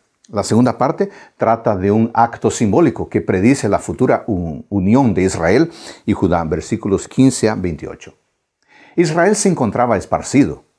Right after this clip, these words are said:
y sin esperanza. Entonces, la visión de los huesos secos ilustra cómo Israel, ah, eh, sería reavivado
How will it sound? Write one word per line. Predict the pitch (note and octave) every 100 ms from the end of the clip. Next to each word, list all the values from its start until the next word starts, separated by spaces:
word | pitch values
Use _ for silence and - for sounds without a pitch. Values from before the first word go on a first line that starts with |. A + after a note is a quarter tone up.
| _
y | -
sin | - A2+
esperanza. | E2 - D2+ - - - _ _ _ _ _
Entonces, | - G#2 C#3+ - - - _ - - -
la | A2+
visión | A#2 A2+ F#3
de | D#3+
los | A#2 G#2+
huesos | A#2+ A2 F#2+ -
secos | - D3+ - - - _ - -
ilustra | - C#3+ F3 D#3 B2+ -
cómo | F#3+ F#3+ D3+
Israel, | B2+ A2+ G#2+ A2+ C3+ D3
ah, | G#2 -
eh, | G2+
sería | - G2+ C3
reavivado | A#2+ B2 F#2+ E2+ A2+ A2